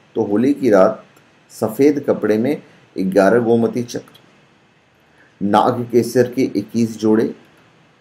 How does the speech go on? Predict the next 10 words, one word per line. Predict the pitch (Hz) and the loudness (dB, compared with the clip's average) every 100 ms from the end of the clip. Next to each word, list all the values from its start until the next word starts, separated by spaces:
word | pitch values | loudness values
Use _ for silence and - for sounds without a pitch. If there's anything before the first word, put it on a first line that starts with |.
| 185 - _ 120 | -20 -20 _ 2
तथा | 120 147 139 - | 6 4 4 2
ग्यारह | 107 113 123 131 101 - - - | -2 6 8 8 2 -2 -14 -12
धन | 95 147 175 | 0 2 4
कारक | - - 135 - | 4 4 4 0
कौड़ियाँ | - 113 113 131 | 2 4 4 2
बांधकर | 107 98 95 104 143 - _ _ _ - | 4 2 2 0 -2 -4 _ _ _ 0
कपड़े | 120 147 | 2 2
पर | 160 151 110 | 4 2 2
हर | 113 | 0
श्रृंगार | 113 123 117 113 | -2 -2 4 4